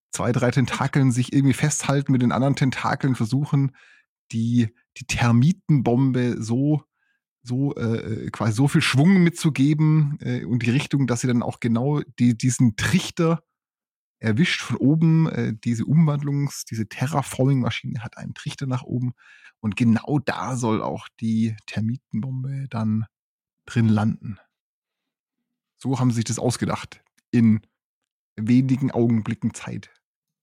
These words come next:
Und jeder weiß, wenn Pläne im, äh, im hitzigsten Moment, im, im Auge der, der elementaren Gefahr geschmiedet werden, dann kann an so einem Plan nichts schiefgehen.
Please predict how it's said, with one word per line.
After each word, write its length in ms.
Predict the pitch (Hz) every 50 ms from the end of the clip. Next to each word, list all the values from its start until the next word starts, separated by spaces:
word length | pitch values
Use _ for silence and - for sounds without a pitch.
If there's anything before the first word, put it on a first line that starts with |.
| _ _ _ _ _ _ _ _ _ _ _ -
Und 120 | 104 107
jeder 240 | 107 127 151 143 110
weiß, 340 | 104 98 101 120 - - -
wenn 300 | 104 107 107 110 107 - _ _ _
Pläne 520 | - - 113 127 143 147 117 - - - - _ _ _ _ _ _ _ _ _ _ _ _ _ _ _ _ _ _ -
im, 480 | 104 107 107 107 107 107 110 113 113 - _ _ _ _ _ _ _ _ _ _ _ _ _ _ _ _ _ _ _ _ _ _ _ _ -
äh, 240 | - - 104 98 107 - _ _ _ _ _ _ _ _ _ _ _ - - _ _ -
im 100 | 120 110
hitzigsten 520 | 85 165 170 - - 160 - - - 131
Moment, 360 | 123 113 131 127 120 101 -
im, 220 | - 107 113 113 -
im 160 | - - - -
Auge 640 | - - - 165 165 165 170 147 156 - - 127 - _ _ _ _ -
der, 220 | 135 127 123 120
der 500 | 117 127 - - - - - - - -
elementaren 600 | - 117 131 131 127 117 - - - - 127 120
Gefahr 320 | 127 120 - - 139 143 131
geschmiedet 380 | 117 - - 120 123 123 120
werden, 180 | 120 110 117 117
dann 100 | 117 113
kann 220 | - - 123 123
an 100 | 123 120
so 60 | 117
einem 140 | 120 117 117
Plan 260 | - 113 117 113 113
nichts 240 | 117 120 - - -
schiefgehen. 480 | - - 113 - - - - - 104